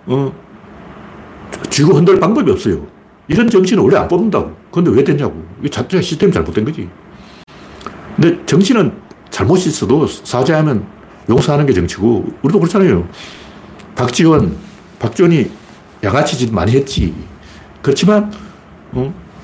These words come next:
<clears throat> 문재인 대통령이 박지원에게 한 차례 줬-, 줬잖아.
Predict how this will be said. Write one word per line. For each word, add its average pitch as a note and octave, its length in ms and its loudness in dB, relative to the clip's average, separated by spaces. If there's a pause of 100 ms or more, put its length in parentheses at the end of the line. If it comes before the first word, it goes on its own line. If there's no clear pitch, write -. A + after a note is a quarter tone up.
(1800)
<clears throat> - 880 -6
문재인 C3+ 280 4
대통령이 B2+ 540 0
박지원에게 A2 640 0 (220)
한 B2+ 140 -2
차례 C3 140 2
줬-, G#2 200 0
줬잖아. F2+ 600 -2